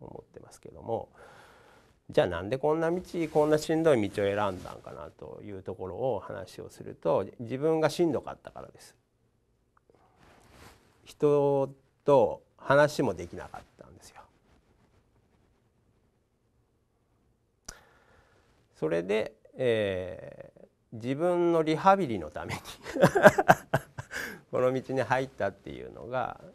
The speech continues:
正直なところですね。良くなった時に、もうやめてもいいと思ったんですよ。だってやる意味ないじゃないですか。しんどい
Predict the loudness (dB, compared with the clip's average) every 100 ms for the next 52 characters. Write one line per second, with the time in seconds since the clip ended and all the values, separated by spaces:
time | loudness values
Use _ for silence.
0 | -20 -4 -2 0 -2 -8 -14 -16 -16 -16
1 | -18 _ -8 -8 -14 -20 -8 -8 -6 -8
2 | -10 -12 _ -16 -16 -12 -6 -4 -4 -10
3 | _ _ _ _ _ _ _ _ -6 -2
4 | -2 -4 -14 _ _ _ _ -8 -4 -2
5 | -2 -2 -4 -6 -14 -18 -20 -20 -20 -20
6 | -20 -20 _ _ _ _ _ _ _ _
7 | _ _ _ _ _ _ _ -8 -4 -2
8 | -2 -2 -2 -4 -6 -10 -16 -18 -20 -20
9 | -20 -14 -12 -12 -14